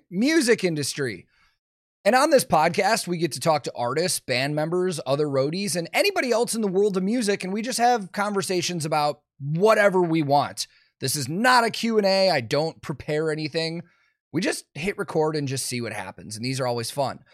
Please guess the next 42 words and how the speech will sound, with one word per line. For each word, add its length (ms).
And 140
for 220
this 180
twentieth 420
episode, 680
I 60
wanted 300
to 80
do 180
something 320
fun. 400
I 160
wanted 300
to 120
invite 320
on 220
somebody 440
that 100
I've 100
actually 320
spent 320
a 40
lot 180
of 80
time 320
with 340
on 200
the 60
road, 400
somebody 300
that 140
I 80
could 140
exchange 520
stories 420
with. 300
And 100
that 200
person 440
is 280
my 180
friend 460